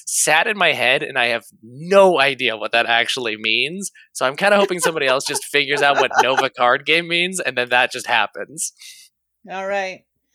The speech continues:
Speaker 2: You heard it here first, listener. <laughs>
Speaker 1: Like, I,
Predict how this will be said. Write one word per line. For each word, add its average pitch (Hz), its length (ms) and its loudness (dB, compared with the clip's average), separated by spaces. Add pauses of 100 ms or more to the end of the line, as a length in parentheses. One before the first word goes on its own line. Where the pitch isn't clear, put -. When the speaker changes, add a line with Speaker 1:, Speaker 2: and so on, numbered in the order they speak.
(300)
Speaker 2:
You 214 100 2
heard 233 140 6
it 226 100 6
here 233 180 6
first, 196 360 6
listener. 175 560 4
<laughs> - 40 -20 (1160)
Speaker 1:
Like, 143 340 2 (320)
I, 165 140 6